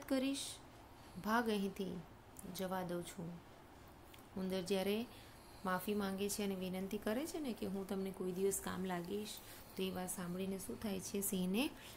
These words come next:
હસવું આવે છે, કારણ કે સિંહ જંગલનો રાજા, હિંસક, મહાકાય પ્રાણી,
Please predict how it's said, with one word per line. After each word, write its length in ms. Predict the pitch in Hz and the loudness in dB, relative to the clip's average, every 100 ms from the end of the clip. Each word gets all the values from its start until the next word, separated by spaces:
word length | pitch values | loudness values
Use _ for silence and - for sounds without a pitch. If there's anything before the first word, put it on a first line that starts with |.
| - | 4
હસવું 340 | 311 - 311 | 10 10 10
આવે 220 | 240 196 196 | 8 8 6
છે, 280 | - 190 - - - - | 6 4 2 -10 -12 -2
કારણ 180 | 165 175 | 0 2
કે 140 | 190 | 2
સિંહ 460 | 180 - 208 240 269 - - - | 2 6 6 6 2 -8 -6 0
જંગલનો 520 | 180 175 190 196 196 | 4 6 6 8 6
રાજા, 520 | 180 175 175 190 175 | 6 4 4 4 4
હિંસક, 600 | 160 180 180 - 202 175 185 | 2 4 4 4 4 2 0
મહાકાય 500 | 180 180 196 202 196 | 2 2 2 2 2
પ્રાણી, 420 | 196 180 175 160 | 2 2 2 0